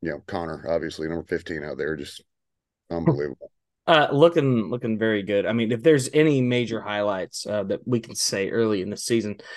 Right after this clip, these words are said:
Speaker 2: it's most definitely been Connor. He has looked, uh, phenomenal. Um, one thing I will say that I was thoroughly impressed with looking back at our stats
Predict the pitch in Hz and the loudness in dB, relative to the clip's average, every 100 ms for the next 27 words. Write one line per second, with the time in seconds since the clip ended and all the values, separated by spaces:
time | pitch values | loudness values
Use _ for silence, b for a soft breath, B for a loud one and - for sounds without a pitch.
0 | B - 117 120 117 - 113 110 104 101 | B -4 -2 0 0 2 0 0 0 -2
1 | 101 113 107 101 - 117 110 107 110 104 | -2 -2 -2 -2 -4 -4 -2 -2 -2 -4
2 | - - 107 90 - - 107 110 123 117 | -4 -2 -2 -2 -10 -6 -2 2 2 2
3 | 101 - - B B B 151 156 151 180 | 0 -6 -18 B B B 6 6 8 6
4 | 208 214 185 190 - 190 196 165 151 160 | 6 6 6 4 4 4 4 4 4 2
5 | 123 - 165 165 127 113 - 143 170 - | 0 -4 -2 0 0 -2 -4 -2 -2 0
6 | 170 175 120 135 135 110 110 - - 110 | 0 0 -4 -2 -2 0 -2 -4 -2 4
7 | 151 170 185 202 220 - - | 4 4 6 4 4 -4 -6